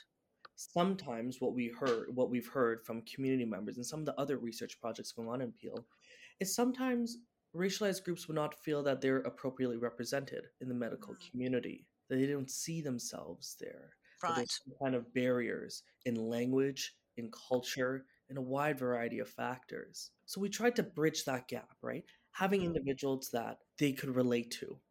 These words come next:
Speaker 1: that they
Speaker 2: Yeah.
Speaker 1: could speak to openly, discuss their feelings, their concerns, their, their challenges, and their struggles.
Speaker 2: Right.
Speaker 1: Right? That was, that was really the core of the community health ambassador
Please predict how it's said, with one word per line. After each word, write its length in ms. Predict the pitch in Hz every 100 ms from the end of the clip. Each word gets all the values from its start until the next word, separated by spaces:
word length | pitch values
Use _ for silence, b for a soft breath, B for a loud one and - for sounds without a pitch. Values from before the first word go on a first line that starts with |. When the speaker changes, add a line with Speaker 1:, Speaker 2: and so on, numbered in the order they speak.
| _ _
Speaker 1:
that 140 | 131
they 60 | 139
Speaker 2:
Yeah. 60 | 131
Speaker 1:
could 140 | -
speak 300 | - 151 131
to 200 | - 131 -
openly, 480 | 156 156 139 110 107
discuss 380 | 117 - 123
their 140 | - 117
feelings, 640 | - 147 135 107 - -
their 100 | 120
concerns, 880 | - 123 - - 117 98 92 - - _
their, 720 | 127 117 113 110 107 110 104 - _ _ -
their 100 | 131
challenges, 800 | - 147 156 156 123 - - 127
and 100 | 131
their 100 | 135
struggles. 760 | - 151 147 - - - - _ _ - - _
Speaker 2:
Right. 140 | 185 -
Speaker 1:
Right? 260 | - - - _ - _ _ - _ _ -
That 140 | 147 156
was, 220 | 151 - 135
that 120 | 147
was 200 | 151 127
really 260 | 135 147
the 80 | 127
core 460 | - - 143 120 110
of 80 | 110
the 160 | 104 -
community 540 | - 139 139 131 123
health 340 | 120 127 120 -
ambassador 720 | 113 107 110 - 107 101